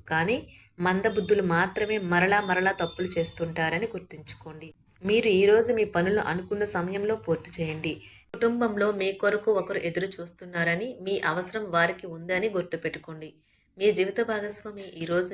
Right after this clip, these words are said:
మీలోని అన్ని గొప్ప గుణాలను ఎంతగానో పొగడటం, మీకు మరోసారి పడిపోవడం ఖాయం. కుటుంబం వలన లేదా చుట్టాలు రావటం వల్ల మీ సమయం వృధా అవుతుంది. ఈరోజు మీ జీవిత భాగస్వామితో కలిసి మీరు చాలా డబ్బు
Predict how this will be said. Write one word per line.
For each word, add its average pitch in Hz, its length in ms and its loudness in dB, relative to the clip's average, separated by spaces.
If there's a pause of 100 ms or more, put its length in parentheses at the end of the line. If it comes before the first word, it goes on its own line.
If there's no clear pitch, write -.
మీలోని 165 320 -6 (100)
అన్ని 180 260 -4
గొప్ప 156 160 -4 (100)
గుణాలను 175 360 -6 (140)
ఎంతగానో 175 460 -4 (100)
పొగడటం, 156 400 -14 (560)
మీకు 196 300 -4
మరోసారి 185 540 0
పడిపోవడం 170 480 -2 (140)
ఖాయం. 165 340 -8 (220)
కుటుంబం 190 340 -10
వలన 175 300 -4
లేదా 170 180 0 (100)
చుట్టాలు 208 380 0
రావటం 180 340 -2
వల్ల 175 140 -6 (100)
మీ 190 80 -4 (100)
సమయం 190 300 -6
వృధా 180 320 -2
అవుతుంది. 156 420 -10 (720)
ఈరోజు 220 460 4
మీ 208 160 2
జీవిత 190 180 0 (140)
భాగస్వామితో 180 520 -2 (100)
కలిసి 175 260 0 (100)
మీరు 180 160 2 (100)
చాలా 196 300 -2
డబ్బు 180 180 -6